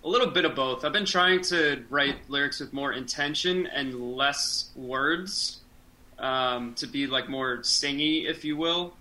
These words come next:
Um, but for, for that one in particular, I was trying to focus on, like, um, when people are, whether it's music or business or whatever, when they're trying to do something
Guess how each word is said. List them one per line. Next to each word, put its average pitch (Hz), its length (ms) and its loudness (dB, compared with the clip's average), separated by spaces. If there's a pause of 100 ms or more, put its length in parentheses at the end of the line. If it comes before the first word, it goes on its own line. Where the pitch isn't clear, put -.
Um, 123 600 -4 (1800)
but 127 320 0
for, 147 300 -2
for 151 200 -2
that 160 420 2
one 214 160 4
in 185 140 2
particular, 165 680 2
I 143 80 4
was 135 240 -2
trying 147 260 0
to 139 80 -4
focus 139 460 -4
on, 135 240 -2
like, 127 340 -4 (160)
um, 120 760 -2 (840)
when 123 140 -6
people 143 380 -4
are, 135 360 2
whether 131 260 0
it's 123 160 -4
music 135 500 -2
or 127 320 -2
business 127 460 -6
or 131 100 -6
whatever, 123 300 -4
when 123 100 -4
they're 120 80 -6
trying 143 360 0
to 139 100 -10
do 131 160 -8
something 127 480 -6